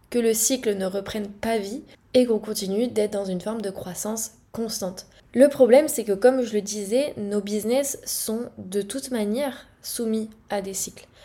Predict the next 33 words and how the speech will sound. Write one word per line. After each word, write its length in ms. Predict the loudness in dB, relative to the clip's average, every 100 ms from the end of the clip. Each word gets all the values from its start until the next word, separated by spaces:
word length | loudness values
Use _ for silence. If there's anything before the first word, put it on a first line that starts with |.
| -20 -10
Donc 140 | -6
on 60 | 0
va 140 | 0 0
éviter 540 | -2 -2 -6 0 0
de 140 | 0 -4
faire 280 | -6 -10 -8
comme 220 | -8 -6
la 200 | -6 -8
cigale 460 | -8 -6 -4 -4
qui 140 | -8 -10
chante 340 | -10 -10 -12 -14
tout 140 | -12 -10
l'été, 360 | -8 -6 -8 -8 -18 -18 -18 -4
euh, 360 | -2 2 0 0 -2
et 100 | 0
on 80 |
va 100 | 2
essayer 300 | 0 0 -4
de 240 | -4 -4 -6
pouvoir 760 | -8 -18 -12 -2 0 0 -4 -16 -20 _ _ _ -4
anticiper 920 | 0 0 0 -4 -4 -4 -6 -6 -6 -8 -20 -20 -8 -2
euh, 400 | 0 0 -2 -4
la 200 | -6 -6
période 440 | -6 -2 -2 -2
d'automne 400 | -4 -4 -4 -4
et 60 | -4
la 100 | -6
période 360 | -6 -6 -6 -8 -20 -14
d'hiver. 380 | -10 -8 -10 -14 -20 -20 _ _
Après 340 | 6 6 4 4
l'été, 300 | 4 4 2
donc, 240 | 0 -2
on 160 | -4